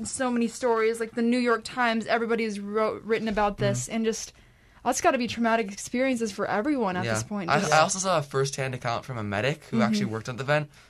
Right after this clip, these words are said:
Speaker 2: out of, like, twenty people. He said a bunch of people, like, security people, were not doing their jobs.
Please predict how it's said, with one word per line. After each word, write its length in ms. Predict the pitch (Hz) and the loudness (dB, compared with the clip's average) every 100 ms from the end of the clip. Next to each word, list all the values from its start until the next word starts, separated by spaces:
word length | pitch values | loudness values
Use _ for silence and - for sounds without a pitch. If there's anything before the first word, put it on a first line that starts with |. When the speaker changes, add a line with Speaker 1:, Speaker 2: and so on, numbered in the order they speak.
| _ | _
Speaker 2:
out 100 | - | 0
of, 100 | 131 | 0
like, 140 | 123 120 | 0 -2
twenty 220 | - 127 | -4 -6
people. 340 | 135 143 156 - - - _ | -4 -2 -4 -6 -20 -20 _
He 240 | - 196 208 | -4 0 0
said 440 | - 170 165 156 - _ _ _ | 2 4 2 0 -10 _ _ _
a 80 | 151 | 0
bunch 340 | 143 160 180 185 | 2 2 2 0
of 80 | |
people, 420 | 156 165 151 151 139 | -4 -4 0 0 0
like, 120 | 127 | -4
security 380 | - 135 147 139 | -6 -4 0 0
people, 320 | 131 123 117 | -2 -6 -6
were 120 | 113 | -4
not 240 | 120 139 131 | 0 0 -2
doing 200 | 135 135 | -4 -4
their 120 | 120 | -4
jobs. 640 | 110 120 127 147 139 - | -4 0 2 2 0 -6